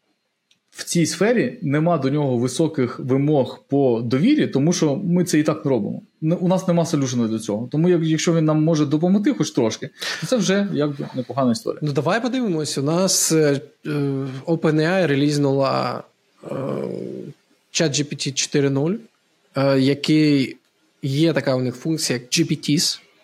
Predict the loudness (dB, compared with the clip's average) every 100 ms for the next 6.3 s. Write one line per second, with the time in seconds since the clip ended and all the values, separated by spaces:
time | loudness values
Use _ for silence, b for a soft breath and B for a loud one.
0 | _ _ _ -2 2 2 2 2 0 -4
1 | _ _ _ -2 0 0 -2 0 0 -2
2 | -4 -2 -2 0 2 0 -2 -2 0 0
3 | -2 -4 -6 -6 -4 -6 -6 _ _ _
4 | _ 0 2 0 -6 _ _ _ b b
5 | b b b _ _ _ -2 0 2 2
6 | 0 -2 -4